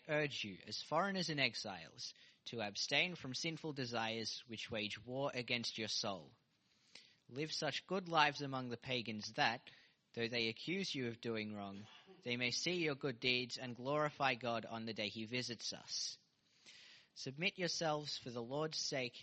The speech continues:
to every human authority, whether to the emperor as the supreme authority, or to governors who are sent by him to punish those who do wrong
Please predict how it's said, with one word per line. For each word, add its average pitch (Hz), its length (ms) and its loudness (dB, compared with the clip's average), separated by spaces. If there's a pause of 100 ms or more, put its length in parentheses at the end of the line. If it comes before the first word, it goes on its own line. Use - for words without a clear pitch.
(120)
to - 120 -6 (100)
every 156 340 2
human 143 360 -4
authority, 113 680 -2 (520)
whether 117 200 -2
to - 160 -8
the 117 180 -10
emperor 143 640 0
as 127 160 -4
the 131 100 -4
supreme 131 460 -2
authority, 131 680 -2 (440)
or 127 100 -6
to 139 160 -6
governors 151 580 0
who 120 120 -4
are 117 60 0
sent 175 340 0
by 117 160 2
him 110 240 -6
to - 120 -8
punish 151 380 -2
those 127 220 -2
who 123 100 -4
do 113 180 -2
wrong 113 380 -2